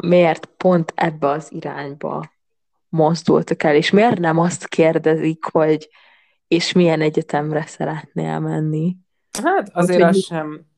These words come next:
Speaker 2: az sem egy olyan dolog, ami rátartozhat.
Speaker 1: Hát nem, de mondjuk, hogyha, mm,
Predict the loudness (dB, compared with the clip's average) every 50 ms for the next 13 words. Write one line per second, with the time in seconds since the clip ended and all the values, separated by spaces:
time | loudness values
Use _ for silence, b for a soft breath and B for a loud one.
0 | _ _ _ _ _ -14 -10 -8 -8 -8 -6 -6 -6 -6 -6 -6 -4 -4 -6 -6
1 | -4 -4 -2 -2 -2 -2 -4 -6 -8 -8 -10 -10 -12 -16 -18 -18 -8 -4 -2 -2
2 | -2 -4 -6 -6 -6 -6 -6 -8 -12 -14 -14 -14 -16 -14 -14 -14 -14 -14 _ -20
3 | _ _ _ _ _ _ _ _ _ _ _ _ -2 -2 -2 -2 -2 0 2 2
4 | 2 2 2 0 2 2 2 2 2 0 0 0 -2 -2 -4 -4 -2 -2 -2 -2
5 | -2 -6 -6 -4 -2 -2 -2 -4 -6 _ b b b b b b b b b b
6 | b b _ _ _ _ -20 _ _ -14 -10 -8 -6 -6 -6 -6 -8